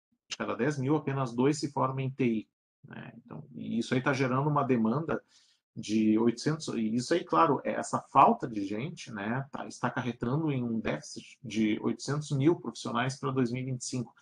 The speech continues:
ou uma demanda, melhor dizendo, né? A gente vai ter uma demanda de oitocentos mil profissionais em T I, ah, até o ano de dois mil e vinte e cinco, né? Em dois mil e dezoito, essa demanda era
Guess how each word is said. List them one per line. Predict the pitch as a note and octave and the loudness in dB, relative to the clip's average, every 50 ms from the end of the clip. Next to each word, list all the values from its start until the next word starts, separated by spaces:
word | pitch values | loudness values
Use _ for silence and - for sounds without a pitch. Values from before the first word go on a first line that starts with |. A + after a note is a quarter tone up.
| _ - - | _ -12 0
ou | - E3 F3+ G#3 G3+ | 6 8 8 10 10
uma | F#3+ F#3+ F3+ | 8 6 6
demanda, | D3+ D#3+ D#3 C#3+ C#3+ C#3+ C3 B2+ A2 G#2+ | 8 8 6 6 6 2 2 2 0 0
melhor | G#2+ A2 A2+ A2+ A2 G#2+ | 0 0 -2 -2 -4 -4
dizendo, | - - G#2+ F#2+ - _ | -6 -10 -14 -14 -14 _
né? | G#2+ A2+ A#2+ | -10 -8 -8
A | A#2+ | -10
gente | - - | -10 -10
vai | - G#2+ | -10 -6
ter | A2 - D3+ | -2 0 0
uma | D#3+ D#3 C#3 | 2 2 0
demanda | B2+ A#2+ A2+ A2 A2+ B2 D3 E3 D#3+ | 0 0 0 0 0 0 0 0 0
de | C3 B2+ | 2 0
oitocentos | B2 A#2 - - D3+ D#3+ - - - | -2 -2 -2 -6 -8 -8 -8 -8 -6
mil | C3 B2+ C3+ C3 | -2 0 0 0
profissionais | - C3 A#2+ - - B2 A#2+ A#2 A#2 A2+ G#2+ | -2 -6 -8 -8 -8 -6 -4 -2 -2 0 -2
em | A#2+ B2 | -2 -2
T | B2+ C#3+ | -2 0
I, | B2+ A#2+ A#2+ - - _ - - - - - _ _ _ _ - | 2 2 2 0 -2 _ -20 -20 -20 -20 -20 _ _ _ _ -2
ah, | - C3+ C3+ C3 C#3 C#3 C3 | 2 6 6 6 6 4 2
até | C3+ - C3 | 2 2 2
o | B2+ | 2
ano | C3 C3 C3 | 2 0 -2
de | C3 | -2
dois | B2+ C3 C3 B2 | -2 -2 -2 -2
mil | C3 C#3 | -2 -2
e | C3+ | -4
vinte | C3+ C#3+ D3 | -4 -6 -8
e | - | -8
cinco, | - - A#2+ A2 - _ _ _ _ | -8 -8 -8 -8 -8 _ _ _ _
né? | A2 G#2 G#2 G#2+ A2 - | -10 -8 -8 -8 -4 0
Em | D3+ D3+ | 4 4
dois | E3 F#3+ E3+ D#3 | 6 6 4 2
mil | F3+ F#3 | 2 -2
e | D#3+ | -2
dezoito, | C#3 B2+ C3+ C#3 D#3 E3+ E3+ D3 | 0 2 4 4 4 4 2 -4
essa | C3 - C#3 | -4 -4 -2
demanda | B2+ B2 A#2 A#2+ A#2+ C3 C#3+ D3 | 0 0 0 0 0 0 0 0
era | C#3+ C#3 C3 B2 A#2+ A#2+ | 2 2 2 2 0 -2